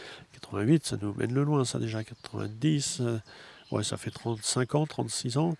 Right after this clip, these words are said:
À savoir que, euh, un Roitelet, ça, ça vit trois ans. Donc, euh, actuellement, les Roitelet triple bandeau que j'enregistre,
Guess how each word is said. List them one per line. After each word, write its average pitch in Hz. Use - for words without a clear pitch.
À 127
savoir 135
que, 131
euh, 120
un -
Roitelet, 110
ça, 101
ça -
vit 107
trois 120
ans. 160
Donc, 135
euh, 113
actuellement, 135
les 120
Roitelet 120
triple -
bandeau 123
que 117
j'enregistre, 117